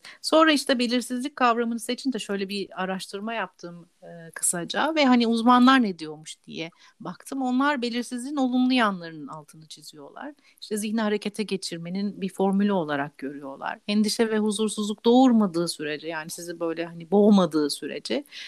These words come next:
belirsizlik bilgi edinme, merak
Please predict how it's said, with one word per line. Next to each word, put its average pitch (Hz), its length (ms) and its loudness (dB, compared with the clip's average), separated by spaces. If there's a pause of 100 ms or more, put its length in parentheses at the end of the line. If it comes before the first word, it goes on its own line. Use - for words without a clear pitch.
(200)
belirsizlik 226 640 2
bilgi 202 360 2
edinme, 185 540 0
merak 151 460 -6